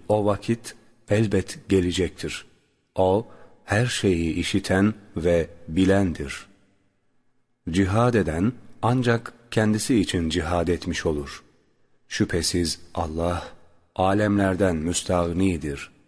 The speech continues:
İman edip iyi işler yapanların kötülüklerini elbette örteriz ve onlara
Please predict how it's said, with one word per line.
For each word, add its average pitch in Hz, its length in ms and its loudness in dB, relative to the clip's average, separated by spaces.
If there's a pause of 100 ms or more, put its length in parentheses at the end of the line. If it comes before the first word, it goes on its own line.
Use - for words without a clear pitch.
(880)
İman 101 420 4
edip 90 380 -2 (220)
iyi 104 320 2
işler 92 340 0
yapanların 87 800 0
kötülüklerini 92 880 0 (380)
elbette 98 760 0
örteriz 90 720 -2 (380)
ve 85 120 2
onlara 87 540 2